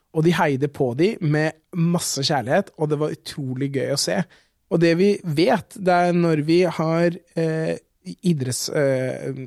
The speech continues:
gratis idrettsaktiviteter på sommeren, for eksempel, så ser vi, og politiet sier også det, at, eh, ungdomskriminalitet, utenforskap, utfordringer,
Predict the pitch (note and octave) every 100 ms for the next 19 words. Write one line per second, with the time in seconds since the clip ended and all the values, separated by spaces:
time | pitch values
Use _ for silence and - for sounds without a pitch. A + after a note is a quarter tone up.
0 | - D3+ D3 C#3 D#3+ E3+ - D3 A#2+ -
1 | B2 B2+ B2 B2+ - E3 - D#3 A#2 A#2
2 | A#2+ A#2+ B2+ B2 - - _ _ - F#3+
3 | - D3 B2+ A#2+ D#3 F#3+ - _ _ -
4 | D3+ E3 E3 - C3+ C#3 - C#3 B2+ -
5 | D3+ C4 - _ _ _ - E3 _ _
6 | - D#3+ D#3 - F3 D#3 B2 A#2 - B2+
7 | A#2 A2+ A2 E3+ G#3+ _ _ _ _ _
8 | - D#3 - A2+ B2+ - - F2 - _
9 | _ _ _ - D3+ B2+ - A#2 B2 E3+